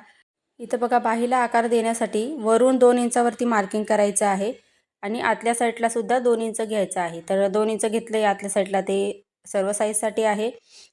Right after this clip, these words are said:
त्याच्यानंतर अशी तिरकस लाईन आखून घ्यायची. तर बाही जर तुम्ही अंदाजे काढत असाल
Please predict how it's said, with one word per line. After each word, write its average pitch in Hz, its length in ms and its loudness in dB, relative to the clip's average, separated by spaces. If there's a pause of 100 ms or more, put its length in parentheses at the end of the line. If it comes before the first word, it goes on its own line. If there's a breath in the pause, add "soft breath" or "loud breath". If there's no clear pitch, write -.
(180)
त्याच्यानंतर 233 460 0
अशी 226 200 -4
तिरकस 226 400 0
लाईन 226 200 4
आखून 226 300 0
घ्यायची. 214 480 -2 (420)
तर 220 120 -8
बाही 220 280 0
जर 240 200 2
तुम्ही 247 220 -2
अंदाजे 226 340 0
काढत 220 340 0
असाल 226 240 -2